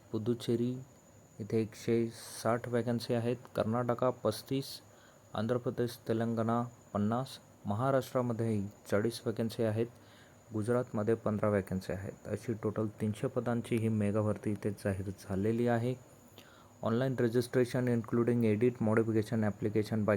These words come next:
candidates तेरा आठ दोन हजार चोवीस ते दोन नऊ दोन हजार चोवीसपर्यंत तुम्हाला ॲप्लिकेशन इथे करता येणार आहे. पे स्केल जे असणार आहे, स्केल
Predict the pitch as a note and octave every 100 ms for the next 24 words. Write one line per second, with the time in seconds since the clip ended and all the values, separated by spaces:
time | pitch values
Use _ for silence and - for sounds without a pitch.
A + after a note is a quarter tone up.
0 | - - F#2 A#2 B2+ C#3 C#3 - - -
1 | - - - - - A2+ A#2+ B2 B2+ C3
2 | - - A2+ A#2+ A#2+ - A2+ G#2+ A2+ A#2
3 | A2+ A2+ A2+ G#2+ A#2 B2 A2+ F#2+ - -
4 | - - - - G2+ G2 G#2+ B2+ C3 B2
5 | B2 A2+ A#2 A#2 A2+ A2 - G#2+ A#2+ A#2
6 | - A#2 A2+ A#2 A2 A2 A2 G#2 A2+ G#2+
7 | G#2 A2+ A2 G2+ G#2+ - F#2+ - G2+ F#2+
8 | F#2+ G2+ A#2 A#2+ A#2 C3+ - - - -
9 | - - - - B2+ - - C3 A#2+ B2+
10 | A#2+ B2+ B2+ A#2+ A#2 B2+ - - A#2